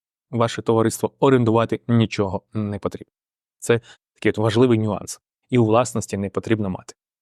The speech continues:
Деякі, у мене є такі клієнти, які там баню свою зазначили як адреса бізнесу, і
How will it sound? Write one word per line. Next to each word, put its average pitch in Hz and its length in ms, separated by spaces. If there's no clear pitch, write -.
Деякі, 123 420
у 110 60
мене 117 180
є 110 60
такі 113 140
клієнти, 120 400
які - 200
там 104 160
баню 117 500
свою 107 440
зазначили 117 640
як 120 380
адреса 113 400
бізнесу, 107 560
і 156 200